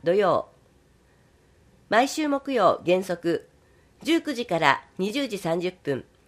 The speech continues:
全四十回。ところ、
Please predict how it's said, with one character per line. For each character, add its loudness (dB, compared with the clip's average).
全 6
四 0
十 -4
回。 -4
と -4
こ 0
ろ、 2